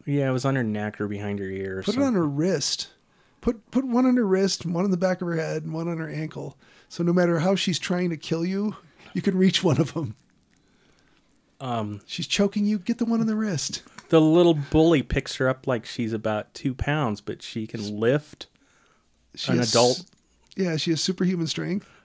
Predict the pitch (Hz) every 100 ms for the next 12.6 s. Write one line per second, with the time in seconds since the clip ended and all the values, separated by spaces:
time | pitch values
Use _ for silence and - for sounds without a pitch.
0 | _ 160 135 107 123 156 214 226 220 214
1 | 226 202 - 180 175 175 175 170 151 -
2 | 180 185 135 - 131 147 143 170 160 160
3 | 160 160 156 170 170 139 110 135 147 170
4 | 156 139 160 - 156 143 - 170 160 110
5 | 92 _ _ _ _ _ _ - 185 196
6 | 147 139 139 147 - - 143 - 123 117
7 | 113 113 113 110 117 _ _ _ _ _
8 | _ _ _ _ _ _ - 185 - 160
9 | - 254 180 123 127 143 143 143 143 127
10 | 135 151 160 170 - - - - - 143
11 | 143 147 156 185 185 - - - - -
12 | - 233 269 151 135